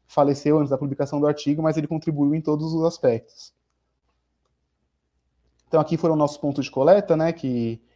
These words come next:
dois mil e doze, dois mil e dezenove, a ideia era que fossem onde estão as macrófitas, as plantas aquáticas,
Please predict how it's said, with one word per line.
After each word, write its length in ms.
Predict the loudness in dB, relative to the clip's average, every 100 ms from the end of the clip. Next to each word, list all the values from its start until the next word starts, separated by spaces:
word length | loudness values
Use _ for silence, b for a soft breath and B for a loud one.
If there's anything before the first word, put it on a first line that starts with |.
| _
dois 160 | -2 0
mil 120 | 0
e 20 |
doze, 260 | 4 4 4
dois 120 | 0
mil 80 | -2
e 20 |
dezenove, 560 | -2 4 6 4 2 -12 -4
a 120 | -2
ideia 320 | 2 4 4
era 120 | 4 0
que 120 | -4
fossem 440 | -4 -4 -4 -6
onde 240 | -2 -2 -4
estão 280 | -4 0 0
as 100 | 0
macrófitas, 520 | -4 2 2 2 -4
as 120 | -4
plantas 280 | -4 -2 -4
aquáticas, 680 | 2 4 4 0 -10 -14